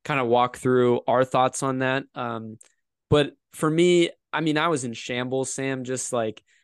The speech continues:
going through all the emotions of, "We're gonna lose this t-, two different times," and then Roman makes the save. I mean, I audibly let out a gasp. Like, we were at, um,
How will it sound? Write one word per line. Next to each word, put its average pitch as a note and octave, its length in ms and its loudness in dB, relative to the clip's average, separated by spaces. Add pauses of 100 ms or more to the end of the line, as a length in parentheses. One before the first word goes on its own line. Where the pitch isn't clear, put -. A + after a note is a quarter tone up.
(400)
going D3 260 0
through C#3 200 0
all C3+ 140 2
the C3+ 80 -2
emotions B2 500 -4
of, A2+ 140 -8
"We're B2 100 -2
gonna A#2+ 240 -4
lose A#2+ 260 -4
this A#2 280 -6
t-, C3 220 -6
two D#3+ 220 -2
different C#3 360 -2
times," A#2+ 420 -6
and A#2 100 -8
then A2+ 160 -8
Roman A#2 360 -2
makes A#2 260 -4
the A2+ 100 -8
save. A#2 400 0
I - 60 -2
mean, C3+ 160 -2
I C3 280 0 (300)
audibly C3 460 0
let A#2+ 300 -4
out A#2 300 -4
a A#2 120 -8
gasp. G#2+ 640 -8
Like, A2 360 -6
we B2+ 180 -2
were B2+ 220 4
at, B2+ 400 -2
um, A2+ 300 -6